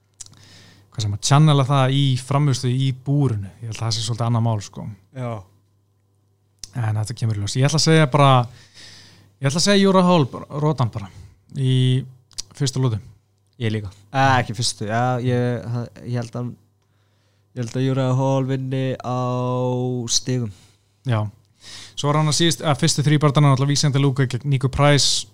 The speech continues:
Speaker 1: númer tvö, það var hella bardagi. Eh, ég held að Luque sé bara betri. Eh, Bryce Mitchell, Charles Rosa, það verður hella bardagi líka.
Speaker 2: Mhm.
Speaker 1: Eh, svo Ryan Spann, Sam Alvey, það verður ömurlegur bardagi. En hérna, allir aðrir verða góðir,
Speaker 2: Já.
Speaker 1: ég er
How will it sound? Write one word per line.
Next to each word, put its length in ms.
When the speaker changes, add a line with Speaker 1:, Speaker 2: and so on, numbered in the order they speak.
Speaker 1:
númer 160
tvö, 240
það 220
var 100
hella 320
bardagi. 320
Eh, 240
ég 80
held 160
að 80
Luque 260
sé 140
bara 160
betri. 320
Eh, 320
Bryce 360
Mitchell, 460
Charles 320
Rosa, 480
það 240
verður 240
hella 260
bardagi 300
líka. 160
Speaker 2:
Mhm. 200
Speaker 1:
Eh, 340
svo 220
Ryan 240
Spann, 340
Sam 240
Alvey, 260
það 200
verður 160
ömurlegur 420
bardagi. 440
En 200
hérna, 280
allir 340
aðrir 240
verða 160
góðir, 280
Speaker 2:
Já. 180
Speaker 1:
ég 180
er 80